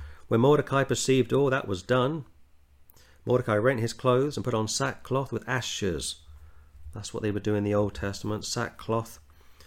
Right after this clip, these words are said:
That's pretty rough clothing. Ashes, denoting death. From, uh, from, from, uh, dust and ashes you came, back you will go. "I went out in the midst of the city and cried with a loud and a bitter cry,"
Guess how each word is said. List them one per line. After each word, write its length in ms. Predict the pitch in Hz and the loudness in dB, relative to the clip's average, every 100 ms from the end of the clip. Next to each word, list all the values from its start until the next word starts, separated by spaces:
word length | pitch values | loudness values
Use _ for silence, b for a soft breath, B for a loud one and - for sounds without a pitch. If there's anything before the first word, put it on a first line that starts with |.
| b b - | b b -10
That's 280 | 107 - - | -10 -8 -14
pretty 360 | - - 107 | -12 -4 0
rough 280 | 107 110 - | 2 0 -2
clothing. 580 | - 113 110 107 104 110 | -4 0 2 0 -2 -4
Ashes, 640 | 120 120 - - 107 117 - b b b b | -2 -2 -4 -2 -2 -2 -8 b b b b
denoting 580 | 104 110 110 - 98 92 | 2 2 2 2 0 2
death. 340 | 113 113 120 | 0 0 -2
From, 360 | - 104 101 - - - b b b b - | -6 -6 -6 -10 -20 -20 b b b b -14
uh, 320 | 95 92 - 90 - _ - | -10 -8 -10 -14 -20 _ -16
from, 340 | - 95 92 - | -8 -8 -8 -14
from, 420 | - 98 92 90 92 | -12 -8 -4 -4 -6
uh, 220 | 92 - - - | -6 -8 -10 -4
dust 240 | 110 101 | -4 -2
and 100 | 110 | -2
ashes 240 | 107 101 98 | -2 -2 -4
you 100 | 98 | -4
came, 500 | 107 104 110 107 92 | -2 -2 -2 -6 -8
back 240 | 107 92 104 | -10 -8 -4
you 100 | 101 | -4
will 120 | 95 | -2
go. 360 | 104 104 113 - b b b b b b b - | -2 -2 -2 -6 b b b b b b b -4
"I 40 | 95 | 2
went 140 | 113 | 4
out 280 | 117 117 - | 4 4 0
in 80 | 104 | -2
the 80 | 104 | 2
midst 280 | 113 - | 0 0
of 120 | 110 101 | -4 -4
the 80 | |
city 360 | 92 - 110 110 | -4 -2 -2 -2
and 100 | 104 | -2
cried 280 | - 127 131 | 2 4 6
with 80 | 110 | 6
a 60 | |
loud 360 | 110 123 139 123 | 6 4 2 2
and 100 | 110 | 0
a 180 | 104 90 - | 0 -2 2
bitter 280 | 139 - 127 | 4 4 -4
cry," 560 | - 120 107 87 73 | -2 0 2 0 -4